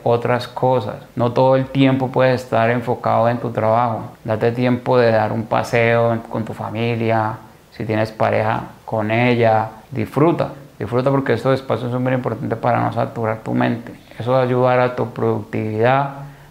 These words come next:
va a ayudar a que estés más tranquilo, de que estés más enfocado en el momento de tú trabajar y que tienes que dedicarle toda la energía a eso. Créeme que eso te va a ayudar a ser una persona mucho más productiva. Cuando nos enfocamos simplemente en hacer, hacer, hacer y ya, no hay más,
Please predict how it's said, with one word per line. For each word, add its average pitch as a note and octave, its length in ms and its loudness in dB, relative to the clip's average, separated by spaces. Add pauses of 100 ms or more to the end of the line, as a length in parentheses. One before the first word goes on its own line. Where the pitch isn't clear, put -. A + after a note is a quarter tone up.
(140)
va A#2 40 4
a A2+ 40 4
ayudar A#2+ 360 4
a A#2+ 120 2
que A#2 100 -4
estés A2 240 -2
más A#2 240 -2
tranquilo, B2+ 560 0
de A#2 160 2
que A2 300 -4 (320)
estés A#2 420 0
más C#3 320 2
enfocado C#3+ 420 2
en C#3 60 4
el C3+ 60 6
momento B2 380 2
de A2+ 140 6
tú D#3 180 2
trabajar A2+ 600 0 (240)
y A#2+ 80 -8
que A2 120 0
tienes A#2 260 -2
que C#3+ 100 2
dedicarle A#2+ 360 2
toda C#3 300 2
la C3+ 100 4
energía A#2 380 2
a A#2+ 100 6
eso. A#2 160 0 (120)
Créeme C#3+ 360 2
que C3 80 -2
eso C3+ 160 0
te C3+ 80 0
va A#2+ 80 4
a A#2 40 4
ayudar A#2+ 300 4
a B2+ 80 4
ser C3 120 -2
una B2+ 180 0
persona A#2+ 320 -2
mucho B2 360 -2
más B2 220 0
productiva. A#2 640 -2 (640)
Cuando A#2 260 2
nos A#2 100 2
enfocamos A#2 440 0
simplemente D3 680 2
en C#3+ 120 4
hacer, C3 360 2
hacer, B2+ 320 4
hacer B2+ 360 2
y A2+ 320 -2
ya, C#3+ 440 2
no B2 100 -2
hay B2+ 100 0
más, D3+ 360 2